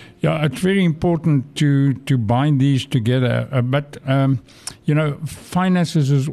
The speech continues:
always a challenge, but we won't discuss that today. In, in, in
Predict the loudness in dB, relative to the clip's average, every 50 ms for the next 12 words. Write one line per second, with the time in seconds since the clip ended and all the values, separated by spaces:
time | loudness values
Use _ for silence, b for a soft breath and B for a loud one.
0 | -4 0 0 2 2 2 2 2 0 -2 -4 -8 -14 -20 -18 _ -4 -4 -2 -2
1 | 0 -2 0 0 0 0 -2 -4 -4 -4 -4 -2 0 2 2 2 2 2 0 0
2 | -2 -2 -2 -2 -2 0 0 0 0 0 0 0 -2 0 0 2 2 2 2 2
3 | 2 0 0 0 2 2 2 2 2 2 2 2 0 -2